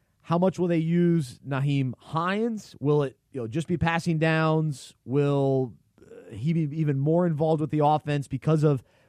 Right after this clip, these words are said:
Phillip Rivers showing over the years that he loves to dump it off? Not just on third down, but he likes to dump it off, and he made Austin Eckler a,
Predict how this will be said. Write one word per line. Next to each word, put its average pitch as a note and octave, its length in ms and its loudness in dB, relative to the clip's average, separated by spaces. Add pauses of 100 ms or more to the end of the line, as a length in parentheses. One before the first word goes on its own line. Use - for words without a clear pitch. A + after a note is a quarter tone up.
(300)
Phillip E3 260 4
Rivers D3+ 460 4
showing E3+ 480 0
over D#3 180 2
the C#3+ 100 -2
years E3 340 4
that C#3+ 100 -2
he D3 80 -2
loves D3+ 320 2
to E3 100 0
dump D3 300 -2
it D3 80 0
off? G2+ 380 -2 (300)
Not D3+ 180 -6
just E3+ 200 2
on D3 120 0
third D3+ 260 -2
down, B2 320 -2
but A#2 180 -6
he C#3+ 140 -4
likes D3 280 -2
to - 80 -8
dump D3+ 220 -2
it D3+ 80 0
off, C3+ 340 2 (340)
and C3 300 -2
he C3 160 -2
made D#3 260 2
Austin D3 320 0
Eckler C3+ 440 0 (380)
a, C#3 120 -4